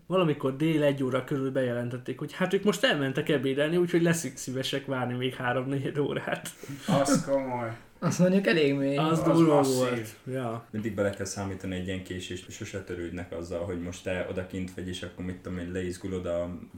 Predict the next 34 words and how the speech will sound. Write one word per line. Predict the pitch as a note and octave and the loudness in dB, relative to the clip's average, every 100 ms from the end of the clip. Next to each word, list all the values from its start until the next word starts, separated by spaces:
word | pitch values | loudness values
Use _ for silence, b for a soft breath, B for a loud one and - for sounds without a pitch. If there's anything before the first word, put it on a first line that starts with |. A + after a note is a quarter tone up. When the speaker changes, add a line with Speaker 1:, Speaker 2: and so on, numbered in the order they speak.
| F#2 | -6
Speaker 4:
bőrödet | G#2 F#2+ F#2 F#2+ | -2 -2 -2 -4
is | G2+ F#2+ | -6 -6
magadról, | G#2 G2+ G2+ G#2+ A2 | -6 -2 -2 0 0
vagy | G2+ G2+ F#2+ | 0 -2 -2
tök | - G2 | -6 -6
lazán | G2 F#2 F2+ F2 | -4 -4 -2 -6
fogod | - F2+ E2 | -6 -8 -8
fel, | - F#2+ | -6 -4
mert | F#2+ F2+ | -4 -6
ez | |
teljesen | - F#2 F2+ F2 | -4 -6 -4 -4
változó | F2 F2 F2 E2+ E2+ | -2 -2 -4 -6 -4
embertől | E2+ E2+ - E2 | -4 -6 -6 -10
függ. | - G2+ G#2 | -6 -6 -4
Én | A#2+ | -2
például | A2+ B2 B2 B2 | 0 2 2 2
úgy | G2 | 0
voltam, | G#2 G2 G2 | 0 0 -2
hogy | G2+ | -2
én | G2+ | 0
majdnem | G2+ F#2 F2+ | 0 -2 -2
bealudtam | E2+ D#2+ D#2+ - E2 E2 D#2+ D#2 | -4 -4 -8 -12 -10 -10 -10 -10
az | |
angol | F#2 C3 C#3 A#2+ | -6 2 4 4
érettségim | F3 - E2+ E2+ | 0 0 -6 -6
előtt. | E2 E2 F2 - - | -6 -8 -10 -14 -14
Hogy | - G2+ - | -10 -8 -6
ültem | C#3 C3 A#2 G#2 | -2 -2 -2 -2
kint | A2+ G2 | -4 -4
a | F#2 | -2
terem | G#2+ G2 | 0 0
előtt, | G2 A2 A#2 - | 0 0 -2 -6
és | F2+ - | -12 -10
hogyha | F#2 - F#2+ F#2+ D#2+ | -10 -6 -4 -4 -6